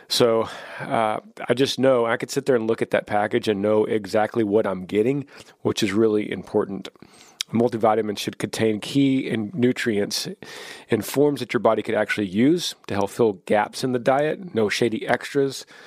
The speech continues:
It has a delayed release capsule design that delivers high quality nutrients, including vitamin D three and just two daily pills. You always know what nutrients you're taking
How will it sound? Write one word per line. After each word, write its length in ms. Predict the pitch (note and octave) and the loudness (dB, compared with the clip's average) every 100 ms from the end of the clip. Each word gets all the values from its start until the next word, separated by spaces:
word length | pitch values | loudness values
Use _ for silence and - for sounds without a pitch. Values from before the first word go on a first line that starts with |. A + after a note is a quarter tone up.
| - - - - | -20 -20 -12 -2
It 100 | G#2 | 0
has 140 | G#2+ | 0
a 60 | G2 | 2
delayed 340 | A2 A2 A2 | 2 4 2
release 280 | G#2+ A2 G#2+ | 2 -2 0
capsule 320 | A2+ G#2+ G#2 | 0 -2 -4
design 320 | F#2+ G2 G2+ | -4 -2 0
that 120 | G2+ | -2
delivers 340 | F2 G#2 G2 - | 0 2 2 0
high 140 | G#2 | -2
quality 320 | - G#2 G2 | 0 0 0
nutrients, 680 | F#2+ G2 F#2+ G2+ F#2 - - | -2 -2 -2 -2 -2 -4 -6
including 460 | A2 - G2+ F#2+ F#2+ | -2 0 0 0 0
vitamin 440 | G#2+ G#2 G#2 F#2+ | 0 2 -2 -4
D 220 | F2 G#2 | -2 -4
three 580 | - - A2+ G#2+ A2 A2 - - _ _ | -4 -2 0 2 2 -2 -6 -20 _ _
and 80 | G#2+ | -2
just 260 | G#2 - - | 0 -2 -8
two 440 | - A2 G#2 G2 - _ | 0 2 2 0 -8 _
daily 380 | A2 G2 F#2+ F2+ - | 0 2 -2 -6 -6
pills. 400 | - F#2 - - _ _ _ _ _ - | -2 -2 -2 -10 _ _ _ _ _ -8
You 160 | A2+ C3+ | 2 4
always 320 | D#3 E3 - | 4 2 0
know 380 | D3 D3 C#3+ C#3 - - - - | 2 4 2 -2 -10 -20 -20 0
what 160 | C#3 C3 | 2 4
nutrients 460 | C3+ C3+ C3 A#2+ B2 | 2 0 0 0 -2
you're 80 | |
taking 560 | A2 A#2 A#2 A#2 A2 | 0 0 0 0 -2